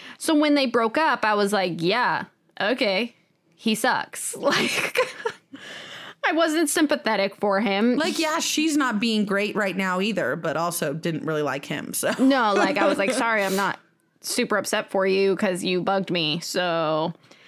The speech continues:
Speaker 1: And, like,
Speaker 2: Before her job changed her. <laughs> Like,
Speaker 1: Yeah.
Speaker 2: you were already kind of a jerk, so.
Speaker 1: Yeah, like, from the get-go, I was like, "He doesn't seem like a good boyfriend, so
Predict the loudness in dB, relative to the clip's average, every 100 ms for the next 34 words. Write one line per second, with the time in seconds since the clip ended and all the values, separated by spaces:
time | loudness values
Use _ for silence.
0 | -20 -8 -2 2 2 2 0 0 2 2
1 | 0 -2 -4 -10 -20 -6 -2 -2 0 -2
2 | -2 -4 -4 -4 -6 -6 -6 -6 -2 -2
3 | 0 0 2 2 4 2 2 0 0 0
4 | 0 -2 -4 -4 -4 -4 -6 -6 -6 -6
5 | -4 2 4 4 2 2 0 0 2 4
6 | 2 2 -2 -2 0 0 -2 -2 0 0
7 | -2 -2 0 0 0 0 0 -2 0 -2
8 | 0 -2 -2 0 0 0 -2